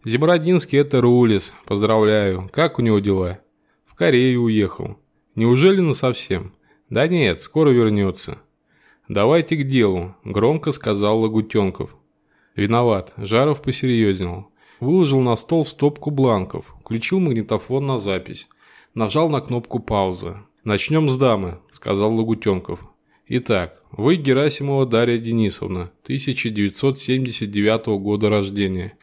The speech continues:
проживающая по адресу». Дима подвез их почти до Дашиного дома. Мог бы и прямо к подъезду, но ребятам захотелось немного прогуляться. Жара спала. Они шли по дорожке вдоль зарослей шиповника.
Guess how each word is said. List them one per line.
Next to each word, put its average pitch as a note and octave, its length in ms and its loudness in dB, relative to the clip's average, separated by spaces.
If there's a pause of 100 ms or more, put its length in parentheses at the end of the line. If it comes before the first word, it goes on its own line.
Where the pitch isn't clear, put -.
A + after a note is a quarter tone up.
(140)
проживающая A2+ 720 0
по A2+ 300 0
адресу». A#2 500 -4 (840)
Дима C#3+ 340 0
подвез C#3 460 0
их - 100 -2
почти - 400 -2
до A2+ 160 2
Дашиного A2+ 560 -2
дома. G2 460 -2 (340)
Мог D#3 260 0
бы D#3+ 140 2
и D3+ 40 4
прямо D3+ 340 0
к - 80 -18
подъезду, C#3+ 720 -2
но G2 100 -2
ребятам B2 460 0
захотелось G2+ 580 -2
немного G#2 380 -2
прогуляться. G2 720 -4 (540)
Жара A2+ 340 0
спала. F#2 640 -4
Они A#2+ 220 -2
шли G3 180 -2
по D#3+ 140 -2
дорожке D3 480 2
вдоль B2+ 400 2
зарослей B2 500 0
шиповника. A#2 840 -2